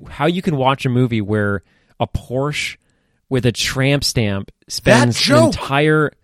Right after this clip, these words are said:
Speaker 2: That joke is
Speaker 1: Well, I mean, that joke all by itself.
Speaker 2: Oh my God. I thought it was, like, already, like, pretty rough on, on how much sexism and, like, unbelievable, like, just the worst vision of, like, how men should behave in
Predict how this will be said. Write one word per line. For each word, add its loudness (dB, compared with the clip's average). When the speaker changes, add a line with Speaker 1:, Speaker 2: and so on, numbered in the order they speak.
Speaker 2:
That 0
joke -2
is -6
Speaker 1:
Well, 2
I -2
mean, 2
that 2
joke 2
all 2
by 2
itself. 0
Speaker 2:
Oh 6
my 2
God. -2
I 2
thought 2
it -2
was, -2
like, 2
already, 2
like, -2
pretty -4
rough -2
on, -4
on -4
how -4
much -4
sexism -4
and, -4
like, -6
unbelievable, -2
like, -4
just -2
the 2
worst 0
vision -2
of, -6
like, -6
how -4
men -6
should -12
behave -6
in -12